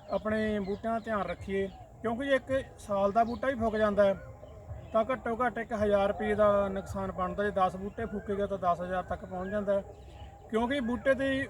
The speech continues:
ਕੀਮਤ, ਮਿਹਨਤ, ਆਪਾਂ ਉਹਨੂੰ ਸਾਲ ਭਰ ਪਾਲਿਆ, ਕਿੰਨੀ ਆਪਾਂ ਨੇ ਉਹਦੇ ਜੱਦੋ ਜਹਿਦ ਕਰਦੇ ਹਾਂ। ਜਦੋਂ ਬੂਟਾ ਫੂਕਿਆ ਜਾਂਦਾ ਤਾਂ ਨੁਕਸਾਨ ਹੁੰਦਾ ਹੈ। ਫਿਰ ਆਪਣੇ ਕੋਲ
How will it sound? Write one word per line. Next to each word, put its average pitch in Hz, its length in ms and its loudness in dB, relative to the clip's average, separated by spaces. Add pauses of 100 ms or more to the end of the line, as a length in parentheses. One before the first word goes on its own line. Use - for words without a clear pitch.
(100)
ਕੀਮਤ, 214 440 -2
ਮਿਹਨਤ, 214 540 0
ਆਪਾਂ 202 880 -2
ਉਹਨੂੰ 240 160 0
ਸਾਲ 196 300 0
ਭਰ 226 240 2
ਪਾਲਿਆ, 196 500 6
ਕਿੰਨੀ 202 380 -4
ਆਪਾਂ 202 220 0
ਨੇ 208 60 -2
ਉਹਦੇ 214 200 -2
ਜੱਦੋ 185 260 -6
ਜਹਿਦ 185 240 -2
ਕਰਦੇ 180 320 -4
ਹਾਂ। 190 60 -4
ਜਦੋਂ 208 140 0
ਬੂਟਾ 220 260 -6
ਫੂਕਿਆ 208 320 -4
ਜਾਂਦਾ 208 160 0
ਤਾਂ 208 80 -2
ਨੁਕਸਾਨ 190 380 -6
ਹੁੰਦਾ 202 260 4
ਹੈ। 196 60 -2 (760)
ਫਿਰ 220 220 4
ਆਪਣੇ 240 320 2
ਕੋਲ 240 240 0